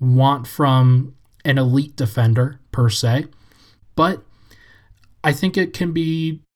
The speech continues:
definitely agreed upon that Grant isn't going to be an elite help side defender. He's going, he's not gonna be an elite team defender.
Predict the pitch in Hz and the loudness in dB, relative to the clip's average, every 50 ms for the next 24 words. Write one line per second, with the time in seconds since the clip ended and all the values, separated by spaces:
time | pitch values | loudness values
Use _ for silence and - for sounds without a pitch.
0 | _ _ _ - 175 160 151 - 170 165 160 151 147 143 127 131 147 147 143 139 | _ _ _ -4 -4 -4 -4 -4 -4 -2 0 0 0 0 0 2 2 2 2 2
1 | 127 131 135 139 151 165 156 143 123 107 - 139 143 147 151 147 - 143 135 147 | 0 0 0 2 2 2 0 -2 -2 -2 0 0 0 2 0 0 -2 -2 -2 -2
2 | 139 127 147 139 135 139 131 139 135 135 135 135 131 135 135 131 - - - - | -2 0 0 0 0 0 0 2 2 2 2 2 0 0 0 -2 -4 -8 -6 -2
3 | 151 147 147 - - - 131 117 104 101 110 101 - 101 98 95 95 101 135 131 | -2 -2 -2 -2 -2 0 2 2 2 2 0 -2 -2 -2 -2 -2 0 0 0 0
4 | 127 151 147 139 139 127 147 147 143 170 170 170 - 170 165 160 160 156 147 143 | 0 0 0 0 0 0 0 0 0 -2 -2 -2 -2 -2 0 0 2 2 2 2
5 | 147 139 135 131 - - - - 143 139 131 127 127 110 - - 110 101 101 95 | 2 0 -2 -2 -6 -8 -4 -2 0 2 2 4 2 2 2 2 2 4 4 2
6 | 95 92 95 - | 2 -2 -6 -10